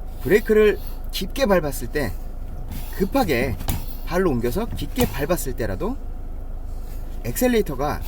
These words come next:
같이 이렇게 밟히지 않을 정도만 되면 됩니다. 자,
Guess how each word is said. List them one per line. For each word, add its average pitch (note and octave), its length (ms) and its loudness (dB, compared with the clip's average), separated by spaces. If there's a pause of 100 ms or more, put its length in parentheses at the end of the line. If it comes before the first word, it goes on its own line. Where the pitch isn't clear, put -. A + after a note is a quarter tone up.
(1500)
같이 F#3+ 260 6
이렇게 F3 180 2
밟히지 F#3 440 -2
않을 D3 220 0
정도만 G#3 360 2
되면 D3+ 220 -2
됩니다. A#2+ 360 -2 (3000)
자, B2 240 -2